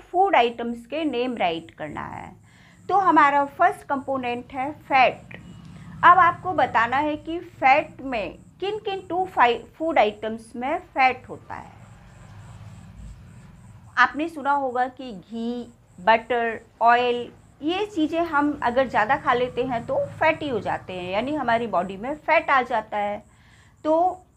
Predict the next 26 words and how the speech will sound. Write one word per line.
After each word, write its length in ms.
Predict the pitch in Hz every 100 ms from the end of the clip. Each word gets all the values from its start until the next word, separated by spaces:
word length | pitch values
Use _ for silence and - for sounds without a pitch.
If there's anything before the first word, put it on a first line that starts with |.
| _ _
इसमें 300 | 294 339 349
आप 220 | 311 277 240
राइट 220 | 226 233
कर 140 | 285
सकते 340 | 294 320 320 311
हैं 140 | 302
घी 280 | 233 277 359
and 300 | - 226 277
butter। 460 | - 180 170 - - - _ _ _ _ _ _ _ _ _ _ _ _ -
And, 240 | 196 190
uh, 440 | 175 190 180 175 208
next, 340 | 320 - - _ _ _
सेकेंड 320 | 302 302 415
नंबर, 340 | 370 302 320 -
स्टार्च। 880 | 269 - - 254 214 135 - - - _ _ _ _ _ _ _ _ _ _ _ _ _
किन 180 | 370 427
फूड 220 | 427 403
आइटम 260 | 349 339 359
में 200 | 339 330
स्टार्च 500 | 330 294 269 302 -
होता 260 | 302 294 302
है? 340 | 311 302 - _ _ _ _ _ _ _ _ _ _ _ _ _ _ _ _ _ _ _ _ _ _ _
रॉ 200 | 214 277
पोटैटो 720 | 302 349 330 330 330 339 359 -
and 240 | 247 285 277
राइस। 540 | 214 196 156 - -